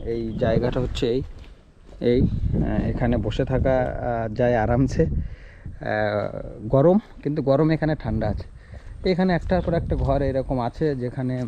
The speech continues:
ওই, আহ, কাঁকড়া আড়ত করে রাখা, সবগুলো এখন বন্ধ হয়ে রয়েছে। আর যাবো না ওদিকে, প্রত্যেকটা জায়গা এইভাবে বন্ধ হয়ে রয়েছে।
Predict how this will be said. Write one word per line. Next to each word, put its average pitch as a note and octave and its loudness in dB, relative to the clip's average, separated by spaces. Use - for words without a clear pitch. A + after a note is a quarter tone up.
ওই, C3 -2
আহ, A2+ -4
কাঁকড়া B2 0
আড়ত A#2 0
করে B2+ 0
রাখা, B2+ -4
সবগুলো D#3 2
এখন E3 2
বন্ধ A2+ 0
হয়ে G#2 -2
রয়েছে। F2+ -8
আর C3 -2
যাবো A2+ 0
না C3 2
ওদিকে, G#2+ -4
প্রত্যেকটা - -6
জায়গা A#2+ -2
এইভাবে A2 -2
বন্ধ G2 -4
হয়ে A2 -2
রয়েছে। A2+ -4